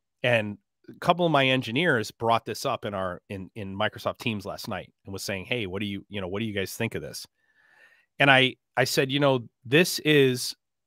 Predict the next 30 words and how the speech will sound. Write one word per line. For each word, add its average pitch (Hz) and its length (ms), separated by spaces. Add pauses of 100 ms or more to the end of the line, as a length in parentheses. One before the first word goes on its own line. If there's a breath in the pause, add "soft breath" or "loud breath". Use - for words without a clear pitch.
(140)
Elon 127 380
Musk 117 520 (640)
enforcing, 123 880 (600)
he, 131 180
he's 117 300
basically 120 640 (120)
spending 139 420
his 139 220
money 107 380 (580)
on 117 100
a 98 80
company 123 500
who 113 220
is 104 140
essentially 120 480
the 104 120
town 110 300
square. 101 480 (280)
It's - 80
basically 101 460
the 92 120
digital 113 480
town 104 300
square. 95 360
It's 98 160
where 101 180
human 117 360
beings, 101 500 (840)
um, 98 560 (160)
share 110 580